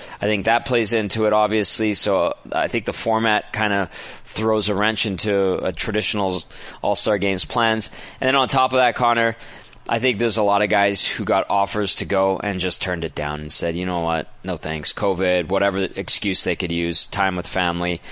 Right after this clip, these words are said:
and they got a free pass this year. I really feel that. Or they, they have an injury of some sort that their athletic therapist, you know, sends the file, file, uh, with the report to the league to validate it. And I think a lot of that was going on this year. So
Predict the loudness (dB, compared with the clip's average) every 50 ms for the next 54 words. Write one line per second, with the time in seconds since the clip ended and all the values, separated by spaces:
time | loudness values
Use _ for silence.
0 | -16 -16 -18 -20 -18 -12 -8 -4 -2 0 0 0 0 0 0 0 0 0 -2 -4
1 | -4 -4 -4 -2 -2 -2 -2 -2 -4 -6 -6 -6 -4 -4 -4 -2 -2 -2 0 0
2 | 0 0 -2 -2 -4 -4 -2 -2 0 0 0 0 0 2 2 2 2 2 2 0
3 | 0 0 2 2 2 2 0 -2 -2 -2 -2 0 0 0 0 0 0 0 0 0
4 | -2 -2 -2 -2 -2 0 0 0 0 0 -2 -4 -8 -6 -4 -2 -2 -2 -2 -2
5 | -6 -10 -14 -14 -14 -14 -12 -8 -6 -4 -2 0 2 2 0 0 0 0 2 2
6 | 0 0 -2 -2 -2 -2 -2 -4 -6 -8 -8 -6 -4 -4 -6 -6 -4 -4 -2 0
7 | 0 0 0 -2 -2 -4 -4 -2 0 2 2 4 4 4 2 2 0 -2 0 2
8 | 2 4 4 2 0 -2 -8 -18 -20 -16 -8 -4 -2 0 0 2 0 0 0 -2
9 | -4 -4 -4 -4 -4 -4 -4 -2 -2 -2 -2 -2 -4 -4 -4 -2 -2 0 0 0
10 | 0 0 0 -2 -6 -12 -16 -18 -20 -20 -18 -10 -8 -6 -2 0 2 2 4 4
11 | 4 2 2 2 2 2 2 2 0 -2 -8 -18 -18 -18 -20 -20 -14 -8 -4 -2
12 | 0 2 2 0 0 -2 -2 0 0 2 2 2 2 0 0 0 -2 -2 -4 -6
13 | -4 -4 -4 -4 -4 -4 -6 -6 -6 -6 -6 -4 -4 -4 -4 -4 -6 -4 -4 -4
14 | -2 -2 -2 -4 -4